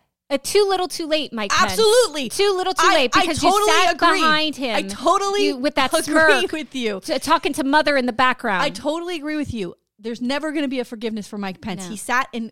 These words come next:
Speaker 2: went along with all of this so he could have power, right? But he said something. He
Speaker 1: But,
Speaker 2: said
Speaker 1: yeah.
Speaker 2: something that he said Trump is wrong.
Speaker 1: Yeah.
Speaker 2: That's it.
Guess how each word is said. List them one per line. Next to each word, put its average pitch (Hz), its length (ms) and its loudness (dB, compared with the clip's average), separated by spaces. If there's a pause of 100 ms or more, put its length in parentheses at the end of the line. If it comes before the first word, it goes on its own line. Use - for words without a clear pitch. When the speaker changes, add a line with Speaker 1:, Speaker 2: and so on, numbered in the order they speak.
Speaker 2:
went 202 220 -6
along 190 180 -4
with 190 100 -8
all 220 140 -2
of 240 80 -6
this 254 100 -6
so 226 140 -4
he 294 140 -6
could 262 140 -8
have 175 180 -10
power, - 360 -14 (240)
right? 277 300 -6 (580)
But 330 120 2
he 370 100 0
said 339 260 0
something. 202 640 -4 (120)
He 269 140 -10
Speaker 1:
But, - 80 -10
Speaker 2:
said 277 120 0
Speaker 1:
yeah. 214 220 -4
Speaker 2:
something 226 1200 -4 (260)
that 233 100 -10
he 254 160 -8
said 330 460 -2
Trump 269 480 -6
is 226 160 -14
wrong. 208 480 2 (360)
Speaker 1:
Yeah. 190 180 -16
Speaker 2:
That's 311 300 0
it. 339 260 0